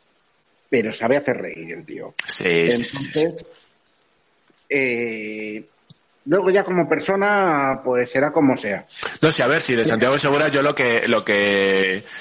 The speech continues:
Speaker 2: de lo que dudo es de sus dotes para el doblaje, no, no por, no
Speaker 1: No,
Speaker 2: por
Speaker 1: no,
Speaker 2: él
Speaker 1: no.
Speaker 2: mismo.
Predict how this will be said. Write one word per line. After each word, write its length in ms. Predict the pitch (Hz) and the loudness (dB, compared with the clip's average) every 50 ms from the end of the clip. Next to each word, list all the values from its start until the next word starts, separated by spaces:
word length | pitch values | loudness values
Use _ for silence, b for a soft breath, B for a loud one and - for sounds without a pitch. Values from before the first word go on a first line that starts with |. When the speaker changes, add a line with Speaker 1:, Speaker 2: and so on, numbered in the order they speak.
| B B B B B B B B - | B B B B B B B B 0
Speaker 2:
de 120 | 107 107 | 2 2
lo 120 | 104 101 | 2 2
que 120 | - 117 110 | 0 0 0
dudo 280 | 104 117 117 123 143 | 0 2 2 2 0
es 80 | 151 143 | 0 2
de 100 | 151 143 | 0 0
sus 320 | - 123 113 104 101 98 | 2 2 2 2 0 0
dotes 1300 | 95 117 113 110 - 131 139 139 135 127 113 110 110 107 107 98 92 - - - - - - - - - - - _ _ | 2 0 0 2 0 0 2 2 2 2 2 2 2 2 0 0 0 0 0 0 0 0 -2 -2 -2 -4 -6 -10 _ _
para 160 | - 110 101 98 | 0 0 0 0
el 60 | 95 | 0
doblaje, 420 | 92 85 90 107 131 - 110 - - | 0 2 2 2 2 2 2 2 2
no, 240 | 92 95 98 95 | 2 2 2 2
no 220 | 80 101 101 92 - | 2 0 0 0 0
por, 720 | 110 104 101 95 92 90 90 90 90 87 87 85 87 90 - - - - - - - - B B B B B B B B B B B _ _ _ | 0 2 2 2 2 2 2 2 2 2 2 2 0 0 -2 -6 -8 -8 -10 -10 -10 -10 B B B B B B B B B B B _ _ _
no 0 | |
Speaker 1:
No, 140 | - 110 104 | 0 2 4
Speaker 2:
por 240 | 147 - 104 101 98 | 4 4 4 4 2
Speaker 1:
no, 100 | 98 95 | 2 2
Speaker 2:
él 60 | 98 | 4
Speaker 1:
no. 80 | 98 104 | 2 2
Speaker 2:
mismo. 240 | - 127 - 87 | 2 0 -2 -4